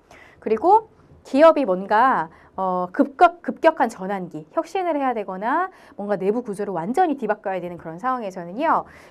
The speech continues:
이 내부 안에서는 자칫 잘못하면 고인물이 될 수 있다는 거예요. 그래서 새로운 인력이 들어와서 회사에 좀, 어, 이런 혁신을 일으킬 수 있는 그런 아이디어나 행동들을 보여주시는 것도 나쁘진 않다는 겁니다.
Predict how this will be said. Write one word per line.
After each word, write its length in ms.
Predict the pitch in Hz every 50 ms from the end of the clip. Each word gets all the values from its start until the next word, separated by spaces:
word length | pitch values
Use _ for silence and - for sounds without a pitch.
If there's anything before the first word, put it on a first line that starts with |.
| _ -
이 300 | 226 220 220 214 208 190
내부 440 | 185 254 339 370 427 415 392 381 320
안에서는 440 | 208 185 196 214 214 220 202 202 202
자칫 240 | - 240 233 320
잘못하면 540 | 285 240 190 175 185 190 185 - 170 175 180
고인물이 540 | - - 240 254 311 320 294 240 190 170 156
될 120 | 160 147
수 140 | 151 - -
있다는 340 | 151 151 - 170 165 165 160
거예요. 160 | 156 165 170 -
그래서 480 | 190 185 185 185 320 302 220 160 - - - - - - _
새로운 440 | - - 415 415 427 427 427 392 294
인력이 360 | 220 185 185 190 185 175 175
들어와서 640 | 175 185 180 175 165 160 160 - 269 302 359 392 381 - _ _ _ -
회사에 400 | 254 269 269 277 247 240 240 240
좀, 320 | 233 233 233 254 330 381 403 _ _ -
어, 400 | 180 175 175 170 165 160 160 160 170
이런 160 | - 165 165
혁신을 340 | 190 302 302 - 392 339 254
일으킬 260 | 175 170 170 - 208 180
수 140 | - -
있는 360 | 175 165 170 196 262 311 311 302
그런 220 | - 180 170 165
아이디어나 760 | 151 160 175 185 180 180 185 170 165 165 180 220 302 381 415 - - - _ _
행동들을 460 | - 311 302 330 311 285 262 240 208 180
보여주시는 580 | - 214 208 196 185 170 165 - 175 170 165
것도 200 | 156 156 156 -
나쁘진 360 | 160 156 - - 226 208 185 147
않다는 340 | - 156 - 185 160 135 -
겁니다. 420 | - 127 131 - - 113 -